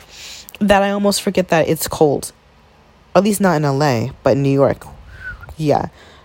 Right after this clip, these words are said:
Miami, no. After that, though, what do we have? Capricorn se-, Sagittarius season? Great, fuck it, no. Capricorn season, I don't, I don't, I j-, I think Capricorn season is just, like,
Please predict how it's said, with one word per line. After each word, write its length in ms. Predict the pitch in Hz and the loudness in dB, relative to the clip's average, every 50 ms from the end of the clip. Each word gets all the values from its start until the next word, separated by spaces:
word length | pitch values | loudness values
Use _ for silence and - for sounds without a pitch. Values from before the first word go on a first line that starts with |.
| _ _ _ | _ _ _
Miami, 500 | 147 147 143 143 143 139 135 131 135 135 - | -2 0 0 2 2 0 0 -2 -2 -4 -6
no. 300 | - 135 131 - - - - _ _ _ _ _ _ _ _ _ _ _ - - _ - - - - - - - - - - - - - | -4 -4 -2 -2 -4 -6 -10 _ _ _ _ _ _ _ _ _ _ _ -20 -20 _ -20 -20 -20 -20 -20 -20 -20 -20 -20 -20 -20 -2 0
After 360 | 196 226 233 - - 294 277 | 2 2 2 0 0 2 2
that, 300 | 214 180 196 233 240 - | 4 2 2 2 0 2
though, 300 | - 127 127 - - - - _ _ _ _ _ _ _ _ _ | 2 2 2 2 0 -4 -8 _ _ _ _ _ _ _ _ _
what 120 | 180 180 | 2 2
do 40 | 185 | 4
we 100 | 175 160 | 4 2
have? 160 | 143 127 - | 0 0 -4
Capricorn 540 | - - 135 135 - 147 - - 170 170 170 | -4 -2 -2 -2 -2 -4 -2 0 0 0 0
se-, 220 | - - 180 170 - - _ - - | -2 -2 -2 -2 -4 -8 _ -12 -6
Sagittarius 640 | - - - 165 156 151 160 - 170 147 143 139 156 | -2 2 2 2 2 2 0 0 0 2 2 0 -2
season? 420 | - 151 160 175 185 185 190 196 - - - - - - - - - - _ _ _ _ _ - - - - | -2 -4 -2 0 0 -2 -2 -4 -8 -12 -20 -20 -20 -20 -20 -20 -20 -20 _ _ _ _ _ -20 -20 -20 -6
Great, 340 | - - 131 117 - - - | 0 2 2 2 2 -2 -6
fuck 280 | - - - 170 - - | -10 -4 -2 -2 -2 -2
it, 180 | - - - - | -6 -6 -6 -6
no. 340 | 147 139 123 127 123 120 139 - _ - - - - - - - - - _ _ | -4 -2 0 0 -2 -4 -6 -8 _ -20 -20 -20 -20 -20 -20 -20 -20 -20 _ _
Capricorn 520 | - - 175 160 - 175 175 - 190 185 180 | -4 -2 0 0 0 -2 0 0 0 0 0
season, 340 | - 208 202 185 214 214 | 0 0 0 0 0 0
I 120 | 208 143 160 | 2 2 2
don't, 180 | 165 165 - - | 2 0 0 0
I 120 | 139 160 | 2 2
don't, 140 | 156 156 - - | 2 2 0 0
I 140 | - - - | -2 -2 -2
j-, 100 | - - - | -6 -8 -8
I 40 | - | -10
think 220 | - - 156 151 | -2 0 0 0
Capricorn 440 | - - 147 147 - 151 - 156 139 | 2 0 0 0 -2 -4 -4 -2 -2
season 300 | - - 139 139 - 143 135 | 0 0 -2 -2 0 -2 -2
is 100 | 131 - | 0 2
just, 200 | 135 131 - - | 2 0 0 -2
like, 260 | 131 - - - | -4 -4 -4 -8